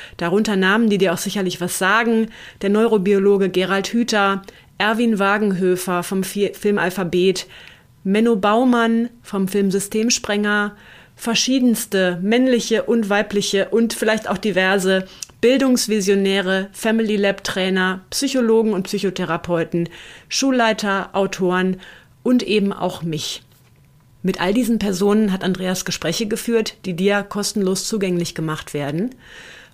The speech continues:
Unter dem Link in den Shownotes kannst du dich dafür eintragen und bekommst den Zugang dann am besagten Tag per Mail. Und wenn du diese Folge jetzt später anhörst und dich gerade schwarz ärgerst, dass du's verpasst hast,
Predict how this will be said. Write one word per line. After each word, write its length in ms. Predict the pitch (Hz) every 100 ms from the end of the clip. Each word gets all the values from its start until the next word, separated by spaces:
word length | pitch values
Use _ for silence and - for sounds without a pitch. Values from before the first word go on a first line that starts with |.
| -
Unter 240 | 262 262
dem 160 | 226 220
Link 300 | 220 320 320
in 180 | 247 247
den 140 | 247
Shownotes 720 | - 220 233 220 170 160 -
kannst 260 | - 196 -
du 40 |
dich 180 | 190 196
dafür 320 | 190 - 190
eintragen 720 | 151 165 - - 135 - 139 127 -
und 100 | 190
bekommst 360 | 190 214 220 190
den 120 | 175
Zugang 380 | 254 233 220 196
dann 140 | 185
am 320 | - 180 175 170
besagten 720 | 180 190 160 185 220 - 196
Tag 320 | 190 185 185
per 140 | 185
Mail. 480 | 170 170 170 160 262 - - - - - - -
Und 160 | 190
wenn 120 | 196
du 60 | 202
diese 200 | 190 196
Folge 320 | 196 214 202
jetzt 160 | 202 202
später 380 | - 254 247 -
anhörst 580 | 185 175 175 175 190
und 100 | 190
dich 140 | 190 -
gerade 220 | 185 190
schwarz 340 | - 190 208
ärgerst, 480 | - 151 151 170 196
dass 140 | 180 -
du's 160 | 175
verpasst 420 | 185 175 226 -
hast, 280 | 226 208 -